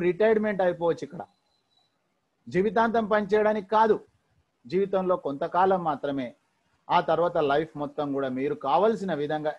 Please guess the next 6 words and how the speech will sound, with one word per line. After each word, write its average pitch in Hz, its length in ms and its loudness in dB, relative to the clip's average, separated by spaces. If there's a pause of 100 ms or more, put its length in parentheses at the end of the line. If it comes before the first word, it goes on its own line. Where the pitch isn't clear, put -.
(100)
ఎంజాయ్ 147 360 -2
చేసే 131 200 -8 (140)
అవకాశం 131 540 -6
ఉంది. 98 160 -12 (1400)
కాబట్టి 185 280 2
మిత్రులారా, 214 480 4